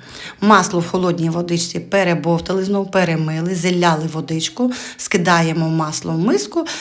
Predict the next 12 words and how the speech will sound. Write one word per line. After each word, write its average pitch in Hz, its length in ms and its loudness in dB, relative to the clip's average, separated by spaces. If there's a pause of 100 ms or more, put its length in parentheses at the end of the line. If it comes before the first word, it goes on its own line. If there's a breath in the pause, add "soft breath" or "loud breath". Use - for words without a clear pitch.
(140)
і 370 140 2
ось 320 220 0
таку 226 480 -4 (280 loud breath)
підкидаємо, 214 920 6
і 202 80 2
воно 196 260 4
ось 311 100 2
так 240 220 2
формується 196 540 4
в 165 40 0
таку 202 500 0 (220 loud breath)
грудочку. 170 680 0